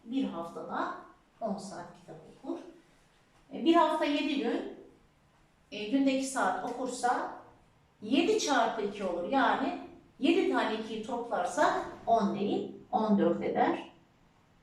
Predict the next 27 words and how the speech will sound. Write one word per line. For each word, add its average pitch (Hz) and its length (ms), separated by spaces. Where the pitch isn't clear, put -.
Evet, 202 480
günlük 262 320
iki 285 120
saat 190 420
kitap - 220
okuyan 180 500
kişi - 680
bir 403 100
haftada 185 520
toplam - 760
on 262 240
dört - 180
saat - 400
kitap - 340
okur. - 260
Bir 349 220
yılda 294 240
elli 233 280
dört 214 240
hafta 202 300
vardır. 247 320
Hayır, - 320
bunu 233 500
kesin 202 420
olan 175 380
bir 170 40
sonuçtur. 269 680